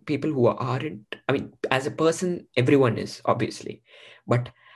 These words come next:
as a group, the only people who shouldn't be held, uh, I mean, who shouldn't have the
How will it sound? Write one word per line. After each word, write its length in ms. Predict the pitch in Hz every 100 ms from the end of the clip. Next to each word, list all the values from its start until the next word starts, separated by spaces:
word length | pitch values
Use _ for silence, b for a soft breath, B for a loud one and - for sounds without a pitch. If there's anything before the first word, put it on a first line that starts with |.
| b b _ -
as 200 | 143 143
a 60 | 147
group, 380 | 139 165 202 -
the 120 | -
only 420 | 127 156 185 - - _
people 240 | - 151 160
who 80 | 139
shouldn't 400 | - 139 156 156
be 100 | 147
held, 420 | 131 135 113 - B B B B
uh, 320 | 123 117 120
I 80 | -
mean, 100 | 135
who 180 | 135 139
shouldn't 380 | 135 143 170 170
have 320 | 135 131 143
the 280 | 135 120